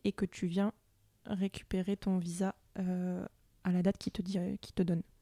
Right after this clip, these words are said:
Et jeudi, je reçois un appel. Je suis au travail, je reçois un appel. Et, euh, et je me dis, euh, « Zéro quatre quatre-vingt-onze, oui, oui, c'est, c'est bien le consulat. » <laughs> Donc je sors, euh,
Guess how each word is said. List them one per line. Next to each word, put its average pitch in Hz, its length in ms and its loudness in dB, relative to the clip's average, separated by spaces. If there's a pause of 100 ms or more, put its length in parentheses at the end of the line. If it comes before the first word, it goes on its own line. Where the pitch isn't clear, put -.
(120)
Et 185 120 6
jeudi, 185 360 2
je 220 80 2
reçois 190 280 2
un 185 100 4
appel. 190 360 0
Je - 60 -10
suis - 180 -6
au 190 60 2
travail, 190 320 0
je 208 80 -4
reçois 196 240 -4
un 185 80 0
appel. 185 320 0 (1080)
Et, 190 200 6
euh, 180 360 4 (180)
et - 40 4
je 196 220 -2
me 175 180 6
dis, 185 260 4
euh, « 180 300 2 (300)
Zéro 175 200 6
quatre 185 160 2
quatre-vingt-onze, 185 600 2
oui, 196 220 2
oui, 233 180 2
c'est, 185 180 -2 (240)
c'est - 140 -8
bien 175 160 0 (100)
le 175 60 0 (500)
consulat. » 190 400 0 (420)
<laughs> 220 800 6
Donc 202 200 10
je 190 140 10
sors, 208 320 8
euh, 180 520 4